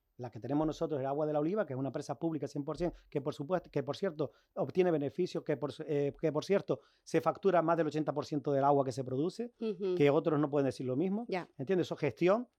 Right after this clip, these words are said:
Speaker 1: eso es gestión.
Speaker 2: Ujú.
Speaker 1: Y que no hace lo que hace el, el, actualmente el caf, que es ir rompiendo para arreglar las averías de, y dejar roto y tener luego nosotros que ir detrás de ellos arreglando esos desperfectos.
Speaker 2: Ujú.
Speaker 1: Eso sí que no lo está haciendo Agua de La Oliva. Agua de La Oliva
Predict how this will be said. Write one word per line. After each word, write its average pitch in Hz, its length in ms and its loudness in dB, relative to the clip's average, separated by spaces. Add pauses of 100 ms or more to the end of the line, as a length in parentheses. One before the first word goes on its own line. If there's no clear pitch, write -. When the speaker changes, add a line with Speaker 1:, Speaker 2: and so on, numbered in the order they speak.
Speaker 1:
eso 165 200 -4
es 135 120 -2
gestión. 175 480 -2 (100)
Speaker 2:
Ujú. 190 360 -6
Speaker 1:
Y 170 160 6
que 160 520 6
no 160 180 6
hace 196 200 2
lo 185 100 4
que 160 80 0
hace 170 380 2
el, 160 140 -4
el, 151 160 0
actualmente 151 520 -2
el 131 60 -2
caf, 160 220 4
que 147 160 4
es 147 180 4
ir 151 100 2
rompiendo 143 460 0
para 139 160 0
arreglar 139 260 -2
las 147 140 -2
averías 143 340 2
de, 151 160 -2
y 151 60 -2
dejar 143 300 -2
roto 147 420 0 (260)
y 139 200 2
tener 147 200 0
luego 160 220 2
nosotros 156 340 -4
que 139 220 -6 (160)
ir 175 200 0
detrás 151 300 0
de 160 80 2
ellos 151 240 0 (160)
arreglando 151 500 2
esos 147 200 0
desperfectos. 165 720 -4
Speaker 2:
Ujú. 190 240 -8
Speaker 1:
Eso 170 180 -4
sí 160 140 -10
que 156 80 -2
no 151 60 -2
lo 143 40 -2
está 131 120 -4
haciendo 123 260 -10
Agua 127 260 -8
de 117 80 -10
La 127 60 -6
Oliva. 175 240 -2
Agua 151 140 -4
de 147 60 -4
La 143 60 -2
Oliva 151 240 -6